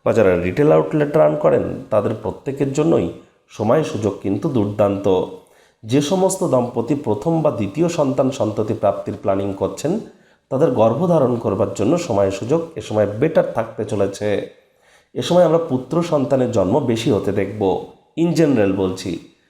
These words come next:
আর বৃহস্পতি এখানে আপনাদের পঞ্চমভাবে যেহেতু পূর্ণ দৃষ্টি অর্পণ করছেন, প্রথম সন্তানের তরফ থেকে আপনারা যদি থেকে থাকে, সে আপনাদের কোনো না কোনো কৃতিত্বের দ্বারা আপনাদেরকে গর্বিত করতে পারে।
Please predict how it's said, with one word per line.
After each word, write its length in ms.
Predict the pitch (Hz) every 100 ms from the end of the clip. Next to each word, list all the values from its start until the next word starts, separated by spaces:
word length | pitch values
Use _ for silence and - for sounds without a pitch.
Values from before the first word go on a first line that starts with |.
| _ _
আর 120 | -
বৃহস্পতি 920 | 110 110 131 175 175 - 170 170 175 - _ _ _
এখানে 360 | - - 156 147 -
আপনাদের 400 | - - 135 110 110 - _ _
পঞ্চমভাবে 640 | - 117 117 180 180 165 156
যেহেতু 320 | 113 104 113 -
পূর্ণ 240 | 123 175
দৃষ্টি 360 | 139 123 - 113
অর্পণ 340 | 98 - 101
করছেন, 380 | 98 101 - 170 113 87 - _ _ _ _
প্রথম 340 | 127 131 185
সন্তানের 480 | 180 - 165 165 165 165
তরফ 180 | 139 - -
থেকে 200 | 117 -
আপনারা 320 | 120 - 110
যদি 180 | 110 101
থেকে 260 | - 95 107
থাকে, 420 | 98 - 196 - - _ _
সে 160 | - 147
আপনাদের 360 | 120 147 156
কোনো 280 | 165 135 127
না 60 | 143
কোনো 220 | 139 131
কৃতিত্বের 760 | 147 - 135 135 165 - 156 120
দ্বারা 200 | 104 101
আপনাদেরকে 560 | 98 107 95 98 101
গর্বিত 480 | 147 107 113 131 131
করতে 300 | 110 101 110
পারে। 380 | 104 101 98 -